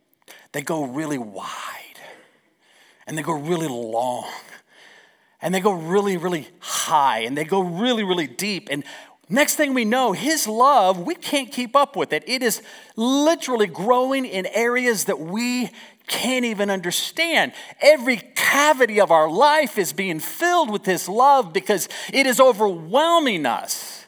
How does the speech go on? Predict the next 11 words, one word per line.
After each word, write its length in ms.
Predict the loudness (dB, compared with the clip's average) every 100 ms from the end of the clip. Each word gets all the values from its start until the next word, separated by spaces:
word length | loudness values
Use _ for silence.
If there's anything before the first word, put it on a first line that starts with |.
| _ _ _ _ _ _ _ _ _ _ _ _ _ _ _ _ _ _ _ _ _ _ _ -20
The 80 |
greater 520 | -20 -8 -4 -4 -4 -2
that 200 | -4 -4
comprehension 1200 | -8 -6 -6 -8 -12 -6 -4 -4 -6 -10 -12 -18 _ _ _ _ _ _ _ _ -16
is 160 | -14
just 380 | -6 -6 -6 -10
that 100 | -12
we 200 | -10 -8
really 340 | -4 -4 -4 -8
can't 320 | -8 -10 -8
comprehend. 960 | -8 -8 -10 -14 -8 -4 -4 -4 -10